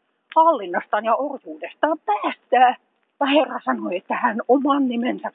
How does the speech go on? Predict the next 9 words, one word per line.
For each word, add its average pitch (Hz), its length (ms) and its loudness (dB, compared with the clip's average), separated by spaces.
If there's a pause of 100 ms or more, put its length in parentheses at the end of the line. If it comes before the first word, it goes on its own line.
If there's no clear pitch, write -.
(140)
kunniaksi, 208 840 -8
sen 320 220 2
voimakkaaksi 277 680 -2
ja 202 140 -4
tunnetuksi 202 680 -6
tekemiseksi 185 680 -12
tämän 185 320 -8
teille 185 280 -4 (180)
tekköön. - 640 -4